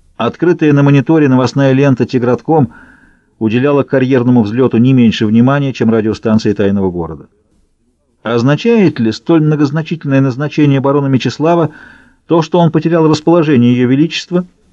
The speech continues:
и вскоре у трона появится другой фаворит? С этим вопросом мы обратились к знаменитому знатоку кулуарной жизни "Тайного города".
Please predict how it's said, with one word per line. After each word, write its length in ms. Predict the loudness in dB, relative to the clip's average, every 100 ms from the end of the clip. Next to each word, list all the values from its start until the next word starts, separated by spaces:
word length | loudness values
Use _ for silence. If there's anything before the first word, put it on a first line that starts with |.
| _ -6
и 100 | -6
вскоре 360 | -2 0 2
у 100 | 2
трона 300 | 2 2 0
появится 480 | 0 2 2 0 -2
другой 260 | 0 0 0
фаворит? 400 | -2 -4 -4 -12 _ _ _ _ _ _
С 120 | -4
этим 220 | -2 0
вопросом 540 | 0 0 -2 -2 -8 -8 -4
мы 200 | -2 2
обратились 500 | 0 2 0 0 -2
к 120 | -4
знаменитому 680 | 0 2 4 4 2 0 0
знатоку 420 | -2 -2 0 0
кулуарной 520 | 0 0 2 2 2
жизни 320 | 2 0 0
"Тайного 380 | 0 2 2 2
города". 420 | 0 0 2 -2